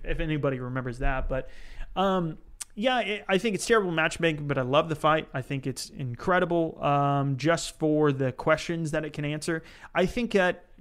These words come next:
just like what we just got done saying about Holland, I think that, um,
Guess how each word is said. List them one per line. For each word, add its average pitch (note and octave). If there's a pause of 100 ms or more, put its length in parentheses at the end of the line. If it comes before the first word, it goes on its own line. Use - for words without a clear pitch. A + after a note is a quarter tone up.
just E3+
like E3+
what F3
we D#3
just D3+
got D3+
done D3
saying C#3
about C3
Holland, C3 (760)
I A#3+
think C#4
that, G3+
um, F#3